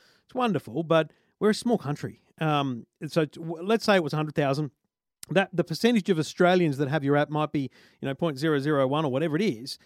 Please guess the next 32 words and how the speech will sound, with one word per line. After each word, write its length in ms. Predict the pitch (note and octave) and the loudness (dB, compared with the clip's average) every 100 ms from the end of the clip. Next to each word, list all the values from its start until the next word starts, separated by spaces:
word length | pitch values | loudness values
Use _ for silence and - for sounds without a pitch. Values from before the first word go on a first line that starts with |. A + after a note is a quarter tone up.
| _ _ - | _ _ -4
You 120 | A#3 | 0
multiply 340 | A#3 G3+ F#3 | 0 2 2
that 160 | E3+ E3+ | 2 0
into 200 | E3 D3+ | -2 -4
America 520 | A#2 D3 B3+ G#3 D3+ | -2 0 2 2 0
and 100 | C3 | -4
it's 120 | C3 | -4
a 40 | C3+ | -2
whole 320 | F3 C#3 - D3 | 0 0 -2 -6
different 340 | D3+ - A2 | -6 -4 -6
ball 220 | - G3+ E3+ | 0 2 2
game 320 | A2 G2+ G#2 | -2 -8 -8
financially. 640 | - C#3+ F#3+ G3+ C#3+ A2 | -4 -2 0 -2 -6 -12
So 340 | A2 E3+ E3 E3 - _ - | -4 0 2 0 -4 _ -6
that's 140 | C4+ | -2
the 80 | E3+ | -2
challenge 360 | - E3 E3+ C#3 | 0 0 0 -4
with 140 | A#2+ | -6
Australia, 420 | A2+ D3 B2+ C3 | -6 -4 -4 -2
isn't 200 | D3 C#3 | -2 -4
it? 140 | A#2 A#2+ | -6 -6
Is, 280 | B2+ A#2+ - | -8 -8 -10
is, 420 | C#3 B2+ A#2+ - - - | -6 -6 -8 -14 -18 -10
um, 460 | B2 A#2 A2+ A2 - - _ C#3+ | -6 -4 -6 -8 -14 -20 _ -10
I 80 | |
guess, 200 | C3 D#3 | -6 -6
making 380 | C3+ C#3+ C#3+ B2 | -4 -6 -4 -6
money 380 | C3+ D#3 B2 A#2+ | -4 -4 -4 -6
in 80 | B2+ | -6
the 140 | A#2 | -6
app 220 | A#2+ A#2 - | -8 -12 -12
world, 480 | A2 G2 G#2+ D3 | -12 -6 -6 -6